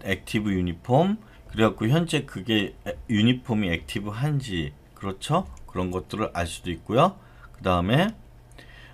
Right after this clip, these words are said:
어, 버텍스 어트리뷰트 해가지고, 네, 네, 어트리뷰트의 속성을 얻을 수 있고, 그다음에 옵셋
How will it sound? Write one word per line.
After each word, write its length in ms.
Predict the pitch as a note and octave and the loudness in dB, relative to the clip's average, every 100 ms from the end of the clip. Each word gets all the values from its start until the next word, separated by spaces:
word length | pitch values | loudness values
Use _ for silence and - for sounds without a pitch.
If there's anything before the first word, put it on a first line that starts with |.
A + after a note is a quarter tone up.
| - | -4
어, 680 | G2 F#2+ F#2+ F#2+ F#2 - - - - | 2 4 4 4 2 -4 -12 -20 2
버텍스 540 | G#2 B2+ - F3+ - | 6 6 6 2 8
어트리뷰트 880 | D#3 A#2+ - C3 B2 B2 - A#2+ F#2 | 8 8 4 2 2 0 -4 -2 -2
해가지고, 760 | A#2+ C3+ A#2 A2 G#2 C#3+ F#3 F#3 | 0 0 0 -2 -4 0 0 -2
네, 320 | - F2 D2+ - - - - - | -4 -4 -4 -8 -20 -18 -12 -8
네, 100 | - | -4
어트리뷰트의 600 | E2 F#2+ - B2+ A#2 - | 0 0 0 0 0 -2
속성을 400 | G#2 - - D3 A#2+ | -4 -4 0 4 4
얻을 220 | E2+ F2 | 2 -2
수 220 | - D2+ | -6 -6
있고, 460 | C#2+ - D3+ F3+ G#3 - - | -8 -4 -2 -2 -4 -10 -12
그다음에 420 | - E2 G2 A2+ | -4 -2 0 0
옵셋 520 | A#2 F#2+ - G#2 F#2 | -2 -4 -2 -2 -2